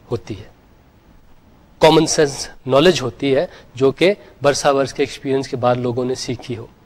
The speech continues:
تو ہم نے دیکھا یہ تھا کہ یہ رولز، یہ rules of thumb جو ہیں، ان کو ڈیزائن میں ہم یوز کرتے ہیں تو اس کے کیا فائدے ہوتے ہیں۔ ہم نے یہی دیکھا کہ اس کے خاصے فائدے ہوتے ہیں، in the sense کہ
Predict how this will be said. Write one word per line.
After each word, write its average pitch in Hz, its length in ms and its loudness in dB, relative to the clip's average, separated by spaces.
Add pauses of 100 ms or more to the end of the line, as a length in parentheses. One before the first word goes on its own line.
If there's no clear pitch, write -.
(420)
تو 156 120 2
ہم 160 80 4
نے 208 100 6
دیکھا 170 260 4
یہ 175 180 6
تھا 175 240 4 (260)
کہ 160 100 -8
یہ 170 140 4
رولز، 160 400 2
یہ 160 80 4
rules 156 220 2
of 151 220 0
thumb 151 160 2
جو 143 160 2
ہیں، 131 140 0 (1300)
ان 208 160 4
کو 175 320 2 (540)
ڈیزائن 147 440 4
میں 160 80 6
ہم 156 160 0 (540)
یوز 135 240 -4
کرتے 160 400 4
ہیں 143 100 2 (240)
تو - 80 -6
اس 160 120 -2
کے 196 100 2
کیا 175 280 6
فائدے 123 360 2
ہوتے - 260 -10
ہیں۔ 113 120 -16 (460)
ہم 139 100 2
نے 143 80 4
یہی 170 180 6
دیکھا 160 380 4 (280)
کہ 151 120 4
اس - 140 -2
کے 185 160 4
خاصے 160 520 2
فائدے 117 220 4
ہوتے 110 280 -14
ہیں، - 960 -12
in 156 80 4
the 147 120 2
sense 190 280 6
کہ 180 160 6